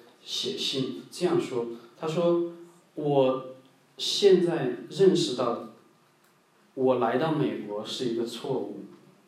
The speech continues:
在这个困难的时期，在我们民族的历史上最困难的时刻，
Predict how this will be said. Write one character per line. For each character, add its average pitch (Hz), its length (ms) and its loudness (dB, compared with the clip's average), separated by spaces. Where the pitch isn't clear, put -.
在 190 180 4
这 196 160 2
个 160 140 0
困 240 260 2
难 139 160 4
的 139 80 0
时 131 260 -4
期， 135 460 -4
在 180 260 4
我 131 80 2
们 131 180 0
民 139 380 0
族 143 160 -2
的 139 140 -2
历 - 260 -2
史 - 220 -4
上 120 260 -4
最 196 320 -2
困 - 300 0
难 117 120 -2
的 - 60 -6
时 - 260 -12
刻， 113 180 -12